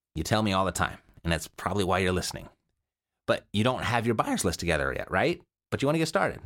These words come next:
I understand. I mean, this was a big concern of mine when I got started as well. It was a struggle. And for some of you, depending on your experience,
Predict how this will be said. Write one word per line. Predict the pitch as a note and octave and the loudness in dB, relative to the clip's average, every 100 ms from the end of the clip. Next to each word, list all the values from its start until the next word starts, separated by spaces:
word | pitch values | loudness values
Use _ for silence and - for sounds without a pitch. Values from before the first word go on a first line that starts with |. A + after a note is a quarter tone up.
| - | -2
I | D3 | 0
understand. | G3+ - - G3+ F#2+ | 2 0 0 2 2
I | F2+ | 2
mean, | A#2 | 2
this | C3 E3 | 2 2
was | D3+ | 2
a | |
big | B2 C#3 C#3 | 2 0 0
concern | D3 - A2 | 0 2 0
of | G#2+ | 2
mine | G#2 F#2 | 2 2
when | A2 G2+ | 0 0
I | D3+ | 0
got | A2 | 0
started | - G2 G2+ | 2 2 4
as | A2+ | 2
well. | D#3 G#2 - | 2 0 0
It | F#2+ | 0
was | F#2 | 2
a | A2 | 0
struggle. | - C3+ E2+ - - - _ _ - | 0 0 0 -6 -10 -20 _ _ -4
And | F#2+ F2+ | 0 0
for | F#2 | 0
some | - A#2+ | 2 2
of | A#2+ | 2
you, | A2+ | 2
depending | B2+ A#2 A2+ A2 | 2 2 2 2
on | G2 | 0
your | F#2+ | 0
experience, | - - D#2 G2+ E3+ | -4 -2 0 0 -2